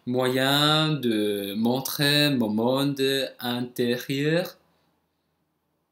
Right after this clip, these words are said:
Hmm. Et pourquoi, pourquoi apprendre le français ? Je ne sais pas.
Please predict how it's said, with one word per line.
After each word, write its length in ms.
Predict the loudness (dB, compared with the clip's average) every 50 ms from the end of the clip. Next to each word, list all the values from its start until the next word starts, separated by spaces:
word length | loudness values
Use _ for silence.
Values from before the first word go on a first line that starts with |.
| _ -12
Hmm. 840 | -6 -2 0 0 2 2 2 0 0 0 0 0 0 0 -2 -4 -6 -8 _ _ _ -20 _ _ _ _ _ _ _ _ _ _ _ _ _ _ _ _ _ _ _ _ _ _ _ _ _ _ _ _ _ _ _ _
Et 120 | -2 0 0
pourquoi, 1600 | 0 -2 -6 -4 0 4 4 6 6 6 4 4 4 2 2 0 0 0 0 0 0 0 0 0 0 -2 -2 -2 -4 -6 -6 -8 -12 -14 _
pourquoi 920 | -10 -10 -8 -4 -2 -2 -2 0 -2 -2 -2 -2 -2 -4 -4 -6 -6 -8 -10 -14 -16 -20 _ _ _ _ _ _ _ _
apprendre 680 | -8 -6 -6 -8 -10 -4 -2 0 0 0 -2 -2 -4 -2
le 100 | -2 -2
français ? 680 | -4 -4 -4 -4 -4 0 0 2 2 2 0 -2 -6 -12 _ _ _ _ _ _ _ _ _ _ _ _ _ _ _ _ _ _ _ _ _ _ _ _ _ _ _ _ -20 -20 _ _ _ _ _ _ -14 -8
Je 120 | -4 -2
ne 140 | 0 0 2
sais 260 | 2 0 -2 -2 0
pas. 100 | 0 0